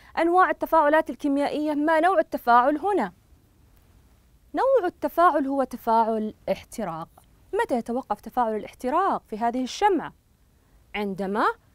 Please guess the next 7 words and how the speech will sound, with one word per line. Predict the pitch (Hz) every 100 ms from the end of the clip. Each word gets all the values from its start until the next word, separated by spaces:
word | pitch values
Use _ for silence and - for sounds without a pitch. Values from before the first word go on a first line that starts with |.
| _ -
تحترق | - - 214 -
الشمعة | - 214 190 175
تمامًا، | - 214 370 302 214 247
أحسنتم، | - - 480 339 285 -
أو | 381 349 453 _ _ _ _ _ 440
أن | 339
ننفخ | 311 302 - 302